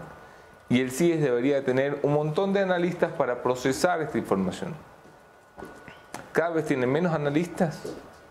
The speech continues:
Durante el gobierno de Lazo ha tenido menos dinero que nunca en su historia. No se puede revelar cuánto dinero porque es un delito de seguridad nacional decir cuánto dinero tiene y gasta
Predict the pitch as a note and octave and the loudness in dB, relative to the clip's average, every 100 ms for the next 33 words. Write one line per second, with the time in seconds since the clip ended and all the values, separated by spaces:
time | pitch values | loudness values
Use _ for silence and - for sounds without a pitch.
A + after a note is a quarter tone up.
0 | - - - - - - A#2 B2+ B2+ B2+ | -20 -20 -20 -20 -20 -20 0 0 2 2
1 | B2 C#3 D3+ C#3+ C3+ C#3 D3 C#3+ C3 C#3 | 2 2 2 2 2 0 0 0 2 2
2 | B2+ C#3 D#3 D3 C3+ C#3+ C3 C#3 C3+ C3 | 2 2 2 4 4 2 2 0 2 0
3 | - A2+ C3 D3 D#3 A2 A2+ - B2+ A#2+ | 0 0 0 2 0 0 -2 0 0 2
4 | A2 A#2 A#2 B2 B2 A2+ A2 B2 B2 G#2+ | 2 0 0 -2 0 0 2 2 2 0
5 | G2+ G2+ A2+ G#2 A2+ A#2+ A2+ G#2+ G2+ G#2 | 0 0 0 2 2 0 2 2 2 2
6 | G2+ G#2 G2+ A2 A#2 A2+ G#2+ A2 G#2 G2+ | 2 2 2 2 0 2 0 2 2 4
7 | G#2 G2+ G#2 G2 F#2+ G2 F#2+ G#2 - G2+ | 2 2 2 2 0 0 2 2 0 -2
8 | F2 | 0